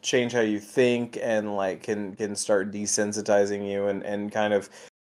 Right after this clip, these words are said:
I don't know, um, can really affect you in, in, like, subtle ways and make you less, like,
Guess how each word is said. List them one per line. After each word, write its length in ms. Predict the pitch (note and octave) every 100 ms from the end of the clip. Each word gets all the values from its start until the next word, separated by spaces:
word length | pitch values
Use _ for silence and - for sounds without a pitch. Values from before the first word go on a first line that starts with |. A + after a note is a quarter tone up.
| _ _
I 60 | -
don't 120 | F#3+
know, 300 | A2+ A#2+ C#3
um, 600 | C#3 C#3 C#3 C#3 C3+ -
can 140 | D#3 C#3
really 340 | C#3 C#3+ C#3
affect 460 | B2 - B2+ B2+ E3+
you 320 | F#3 G3 F#3
in, 320 | D#3+ D3+ D3
in, 260 | C#3+ C3+ C3
like, 420 | B2+ B2 - -
subtle 440 | - C#3 C3+ B2+
ways 640 | A#2 A#2+ D3 F3 E3+ - -
and 220 | A#2+ A#2 A#2
make 240 | A#2+ A2+
you 420 | F3 A#3 C3 A2 -
less, 400 | G#2+ G2+ G2+ -
like, 400 | G2+ G2 -